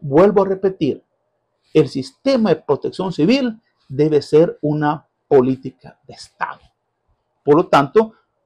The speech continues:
hay que preparar recursos adecuados. Yo conozco técnicos que tienen años de trabajar en este tema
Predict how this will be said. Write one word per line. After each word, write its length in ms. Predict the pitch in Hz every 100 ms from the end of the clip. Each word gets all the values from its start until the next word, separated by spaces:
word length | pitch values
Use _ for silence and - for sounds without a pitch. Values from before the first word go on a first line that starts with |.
| -
hay 140 | 147
que 160 | - 220
preparar 460 | 202 - 127 175
recursos 400 | 233 - 151 - 113
adecuados. 420 | - - - - _ _
Yo 100 | -
conozco 360 | 131 160 160 135
técnicos 480 | - 247 226 170 -
que 100 | -
tienen 340 | 151 151 127 -
años 280 | 247 233
de 80 | 143
trabajar 340 | 127 127 139 156
en 60 |
este 180 | 156 -
tema 400 | - 135 156 208